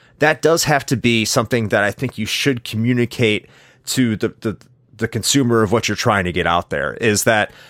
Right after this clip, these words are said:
this camera can be abrasive to your experience and it may be a deal breaker. That is a perspective you're going to have to accept,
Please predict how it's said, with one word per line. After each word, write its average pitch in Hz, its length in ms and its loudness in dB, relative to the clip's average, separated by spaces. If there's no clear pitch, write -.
this 170 180 2
camera 139 420 2
can 123 340 2
be 117 120 2
abrasive 104 640 2
to - 120 -2
your 95 200 2
experience 90 760 -2
and 95 80 -4
it 90 100 -8
may 110 320 0
be 95 200 -2
a 90 120 -2
deal 113 280 0
breaker. - 480 -6
That 127 280 0
is 131 220 2
a 147 80 2
perspective - 580 -2
you're 95 120 -4
going 101 240 0
to 90 80 0
have 90 280 -2
to 85 160 -8
accept, 123 540 -2